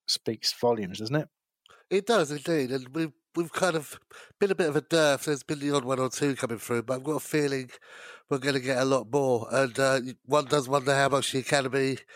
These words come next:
Speaker 2: impressed Patrick Vieira into actually coming to us, having seen the, uh, Wenger project, and our very own Clinton Morrison was eulogising about the academy as well when we were on B B C London earlier on this week, wasn't he? He, he said it was
Speaker 1: Yeah.
Speaker 2: fantastic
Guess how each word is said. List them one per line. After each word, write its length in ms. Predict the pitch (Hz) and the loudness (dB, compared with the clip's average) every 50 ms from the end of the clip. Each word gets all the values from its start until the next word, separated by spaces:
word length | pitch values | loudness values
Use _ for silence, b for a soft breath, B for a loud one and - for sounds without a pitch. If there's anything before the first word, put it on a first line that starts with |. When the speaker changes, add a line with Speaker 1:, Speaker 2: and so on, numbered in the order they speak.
| B B B B - | B B B B -10
Speaker 2:
impressed 520 | 127 - - 156 147 135 - - - - | -10 -4 0 0 0 0 -2 -6 -8 -2
Patrick 340 | - 151 131 - - 131 120 | -2 -2 0 -2 -4 -6 -2
Vieira 320 | 131 139 139 139 135 131 | 0 0 2 2 0 0
into 200 | 127 - - 151 | -2 -4 -2 -2
actually 240 | 143 120 - - 127 | -2 -2 -2 -6 -6
coming 280 | - - 147 143 135 117 | -4 -2 -2 -2 -2 -4
to 180 | - - 123 120 | -4 -4 -2 -2
us, 180 | 117 - - | -2 -4 -4
having 280 | - 147 143 127 120 113 | -2 -2 0 -2 -2 -6
seen 340 | - - - 139 131 131 120 - - B B B B B B B B B B - | -4 -2 0 0 0 -2 -4 -8 -16 B B B B B B B B B B -2
the, 360 | 117 131 127 127 127 123 113 120 | 0 2 2 2 0 0 0 0
uh, 380 | 127 131 127 131 131 113 110 107 | 2 2 4 4 2 2 0 0
Wenger 340 | 139 147 143 139 123 113 101 | 0 -2 -2 -2 -6 -8 -6
project, 600 | - - 123 120 - - 117 110 - - - - - - | -2 0 -2 0 0 -2 -4 -4 -4 -8 -14 -12 -4 0
and 300 | 123 131 127 131 120 110 - - - | 2 2 2 2 -2 -6 -8 -6 -2
our 240 | - 127 139 135 135 | 0 2 2 2 2
very 320 | 117 135 139 139 139 131 | 2 2 2 4 4 4
own 140 | 131 135 131 120 | 2 2 0 -2
Clinton 400 | - - 143 139 123 - 131 127 | -4 -4 -4 -4 -6 -8 -4 -2
Morrison 520 | 143 139 139 127 113 - 135 123 117 104 - B B B B B B B B B B | 0 0 0 0 -2 -4 -6 -6 -6 -8 -14 B B B B B B B B B B
was 180 | 127 113 120 | -6 -2 0
eulogising 680 | 139 139 139 131 127 110 120 127 120 123 113 110 104 110 | 2 2 4 2 2 2 2 2 2 2 0 -2 -4 -2
about 220 | 120 123 123 110 | 0 0 0 0
the 80 | 113 113 | -2 -4
academy 380 | - - 123 117 107 104 117 | -4 -2 -2 -2 -2 -2 -2
as 120 | 113 107 117 | -2 0 0
well 180 | 123 120 117 | 0 0 0
when 140 | 110 117 107 98 | 0 -2 -4 -4
we 60 | 120 | -6
were 60 | 113 | -6
on 60 | 110 104 | -4 -4
B 80 | 127 | -4
B 60 | 117 98 | -4 -4
C 160 | - - 117 | -6 -6 -2
London 320 | 127 127 120 104 123 113 - - | -2 -2 -2 -2 -6 -6 -4 0
earlier 320 | 117 123 120 113 117 117 113 | 0 2 2 2 0 -2 -2
on 100 | 117 110 | -4 -4
this 240 | 120 113 - - | -6 -6 -6 -4
week, 180 | - 127 120 120 | -2 -2 -2 -2
wasn't 340 | 123 123 117 117 123 117 - - - - | -4 -6 -4 -4 -6 -6 -6 -10 -14 -12
he? 80 | - 127 | -8 -6
He, 220 | 131 120 107 120 | -6 -4 -4 -4
he 60 | 127 123 | -4 -4
said 180 | - - 120 | -4 -6 -6
it 40 | 123 | -6
was 140 | 123 - - | -8 -6 -2
Speaker 1:
Yeah. 100 | - 127 | 0 2
Speaker 2:
fantastic 500 | 127 139 147 143 135 - - - 135 - | 4 4 4 4 2 0 0 -4 -4 -4